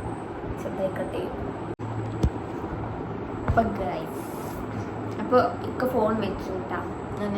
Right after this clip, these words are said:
ഇടയിൽ ഒരു ബ്രേക്ക് എടുത്തിട്ട് പോയിട്ടുണ്ടായിരുന്നു. ഇക്ക ഫോൺ വെച്ചു. ഇപ്പോ ഞങ്ങള് പ-, ഞാൻ പറഞ്ഞത് എന്താണ്? ആ,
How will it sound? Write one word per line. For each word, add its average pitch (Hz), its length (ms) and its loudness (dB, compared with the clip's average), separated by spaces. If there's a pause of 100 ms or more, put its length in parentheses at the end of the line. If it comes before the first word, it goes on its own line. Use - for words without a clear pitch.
(100)
ഇടയിൽ 202 300 -2
ഒരു 208 160 -2
ബ്രേക്ക് 196 320 0
എടുത്തിട്ട് 208 320 -2
പോയിട്ടുണ്ടായിരുന്നു. 185 560 -2
ഇക്ക - 60 -4 (120)
ഫോൺ 110 260 0
വെച്ചു. - 300 -2 (1500)
ഇപ്പോ 240 140 6 (400)
ഞങ്ങള് 208 340 2
പ-, 208 260 6
ഞാൻ 220 180 2
പറഞ്ഞത് 214 460 2
എന്താണ്? 208 360 0 (800)
ആ, 208 80 -2